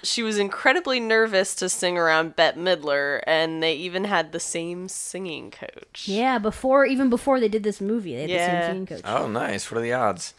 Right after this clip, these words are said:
Speaker 1: That's what, we watched a featurette where she was talking about when they had the same coach and how she would stay after when, when Bette Midler was singing with the coach,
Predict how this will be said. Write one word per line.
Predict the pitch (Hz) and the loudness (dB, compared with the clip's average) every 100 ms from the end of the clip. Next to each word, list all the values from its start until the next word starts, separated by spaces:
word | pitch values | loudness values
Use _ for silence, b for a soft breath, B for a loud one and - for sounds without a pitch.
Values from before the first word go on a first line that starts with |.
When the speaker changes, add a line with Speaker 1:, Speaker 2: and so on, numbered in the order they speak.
| B 220 - | B -6 2
Speaker 1:
That's | 208 240 | 2 4
what, | 220 | 2
we | 196 | 4
watched | 208 220 - | 8 8 8
a | 196 175 | 6 4
featurette | 180 220 202 - 180 165 190 156 - | 2 -6 -4 -2 2 6 6 6 2
where | 165 165 156 156 | 2 4 4 2
she | - 170 | -2 -4
was | 170 | -2
talking | - 180 - 180 | 4 4 4 0
about | 165 147 | 4 4
when | 151 156 | 2 -4
they | 151 156 | -4 -4
had | 160 - | -6 -6
the | 160 | -8
same | - 151 151 143 139 156 - | -4 -4 -4 -8 -14 -16 -6
coach | - 226 190 - - - B B B | 2 4 4 -2 -10 -12 B B B
and | 170 160 160 | 0 2 0
how | 185 160 160 | 4 6 6
she | 165 - 196 | 2 -2 0
would | 180 160 | 0 -2
stay | - 185 175 | 0 6 8
after | 156 156 170 - 160 135 | 10 8 6 0 -4 -2
when, | 156 147 147 151 | -2 -4 -8 -8
when | 151 | -2
Bette | 160 - | 0 0
Midler | 165 196 185 156 151 | 0 2 4 2 0
was | 156 | -4
singing | - 156 139 139 | -6 -6 -8 -8
with | 131 | -10
the | 143 | -10
coach, | - 143 135 - | -6 -6 -6 -10